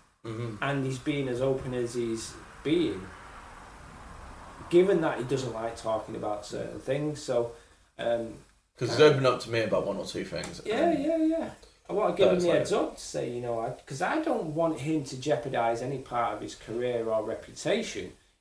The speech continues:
Speaker 2: in coming on here and talking. Um, but he said, yeah, he wants to do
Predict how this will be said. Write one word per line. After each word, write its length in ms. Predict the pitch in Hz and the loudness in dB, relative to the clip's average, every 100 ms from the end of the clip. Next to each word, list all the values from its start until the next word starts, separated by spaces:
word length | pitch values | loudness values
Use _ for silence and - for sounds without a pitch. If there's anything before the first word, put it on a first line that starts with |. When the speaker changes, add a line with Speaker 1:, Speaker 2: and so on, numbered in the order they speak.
| _ - | _ -12
Speaker 2:
in 180 | 127 | -12
coming 300 | 110 - 120 | -10 -8 -6
on 120 | 117 113 | -4 -4
here 200 | 113 110 | -6 -6
and 140 | 101 | -8
talking. 600 | - 127 190 - - 98 - _ _ _ _ - | -4 2 4 2 -2 -8 -12 _ _ _ _ -10
Um, 380 | 117 113 110 104 | -6 -6 -8 -2
but 240 | 170 160 156 | 2 2 2
he 100 | 131 | -6
said, 400 | - - 117 - | -6 -2 -2 -4
yeah, 260 | - 110 107 | -6 -2 0
he 100 | 113 | 0
wants 240 | 113 107 | -2 -4
to 60 | - | -4
do 100 | 160 | 0